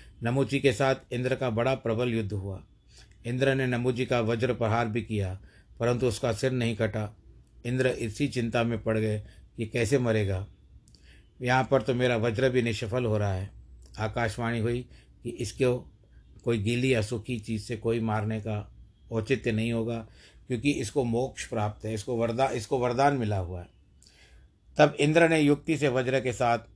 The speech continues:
समुद्र का फेन लगाया वह वज्र के ऊपर और नमोची के सिर को काट दिया, जो कि समुद्र का फेन जो होता है,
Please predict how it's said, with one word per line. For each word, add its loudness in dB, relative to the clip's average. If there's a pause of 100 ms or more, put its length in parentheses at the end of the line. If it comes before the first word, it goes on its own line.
(240)
समुद्र 2
का 0
फेन 0
लगाया 2 (720)
वह 0
वज्र 4
के 2
ऊपर 0
और 0
नमोची -4
के -4
सिर -6
को -6
काट -8
दिया, -20 (440)
जो -4
कि -4
समुद्र 0 (520)
का 0
फेन 0
जो 2
होता -2
है, -4